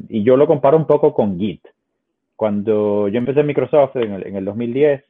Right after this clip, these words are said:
eh, pues yo no pensaba, eh, que en Microsoft jamás se hubiera, se podría utilizar un si-, un sistema de control de versiones, eh, colaborativo altamente distribuido.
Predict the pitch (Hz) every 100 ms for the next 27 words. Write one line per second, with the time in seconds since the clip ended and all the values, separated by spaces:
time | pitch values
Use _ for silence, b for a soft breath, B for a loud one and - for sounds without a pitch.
0 | _ 123 107 98 95 92 90 98 95 110
1 | 120 120 101 117 123 131 107 82 - _
2 | _ _ _ _ 104 90 85 95 92 90
3 | 90 90 101 98 _ - 120 117 117 120
4 | 101 98 - 90 90 90 98 101 98 -
5 | 101 107 104 98 - 101 - - 90 82
6 | 92 87 - 110 113 110 104 101 110 -
7 | 110 110 120 131 - _ _ _ _ _
8 | 92 87 82 80 80 107 101 98 95 87
9 | 120 131 113 110 104 104 107 98 - 82
10 | 80 76 71